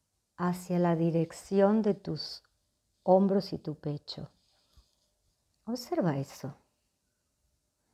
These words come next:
Deja que tus brazos empiecen como a balancearse hacia adelante y hacia atrás hasta que sientas el efecto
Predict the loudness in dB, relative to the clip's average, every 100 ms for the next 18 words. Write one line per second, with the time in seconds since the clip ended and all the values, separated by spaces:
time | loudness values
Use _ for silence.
0 | _ _ _ _ _ _ -4 -2 -2 -4
1 | -4 -4 -4 -8 -8 -18 _ _ _ _
2 | _ _ _ -6 -2 -2 -4 -6 -2 -2
3 | -4 -10 -20 _ _ _ _ _ _ _
4 | _ _ -8 -4 -6 -4 -4 -2 0 2
5 | 2 2 0 -4 -4 -2 0 0 -4 -8
6 | -8 -8 -6 -6 -2 -2 0 0 2 0
7 | -2 -8 -10 -6 -6 -8 -12 -12 -6 -2
8 | 0 0 -2 -8 -8 -10 -8 -10 -4 -2
9 | 0 -2 -2 -2 -2 -4 -2 -2 -2 -6
10 | -2 -2